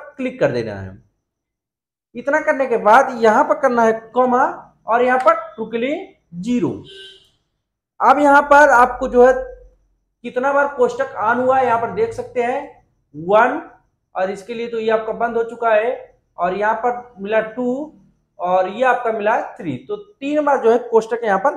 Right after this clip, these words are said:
बंद कर देना है। वन, टू, थ्री इंटर कर देंगे तो ये आपका देखेंगे थर्टी आ गया, और यहाँ से इसको जो है ड्रैग कर देना है। तो इस तरीके से आपको जो है यहाँ पर वैल्यू मिल जाएगा। ओके।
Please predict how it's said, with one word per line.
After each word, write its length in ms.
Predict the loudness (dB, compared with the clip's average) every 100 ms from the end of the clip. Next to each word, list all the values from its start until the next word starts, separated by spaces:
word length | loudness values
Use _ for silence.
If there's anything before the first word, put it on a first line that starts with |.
| 2
बंद 220 | 2 2
कर 160 | -6 -10
देना 240 | -10 -12
है। 180 | -16 -18 _ _ _ _
वन, 260 | 0 0 0 -6
टू, 380 | -8 -6 -8 -18 _ -12
थ्री 160 | -6 -6 -8 -16 _ -10
इंटर 340 | -8 0 0
कर 160 | 0 -4
देंगे 220 | -4 -6
तो 100 | -6
ये 140 | -4 0
आपका 260 | 0 0
देखेंगे 380 | -4 -4 -4 -4 -4
थर्टी 360 | -4 -6 -4 -4
आ 80 | -4
गया, 260 | -4 -10 -12 _ _ _
और 200 | -2 0
यहाँ 280 | 0 -2 -2
से 140 | -4 -8
इसको 240 | -12 -10
जो 160 | -4 -2
है 100 | -2 -6 -20 _ -6
ड्रैग 360 | 2 2 2
कर 140 | -6 -8
देना 200 | -12 -14
है। 220 | -16 -20 _ _ _ _ -10
तो 60 |
इस 260 | -6 -6 2
तरीके 300 | 0 2 -6
से 140 | -2 0
आपको 240 | 0 -2
जो 140 | -2
है 180 | 0 0
यहाँ 140 | 2 0
पर 160 | 0
वैल्यू 380 | -2 -2 -4 -8 -12 _ _ -8
मिल 220 | -4 -2
जाएगा। 540 | -2 -4 -6 -10 -16 _ _ -10
ओके। 220 | -6 -6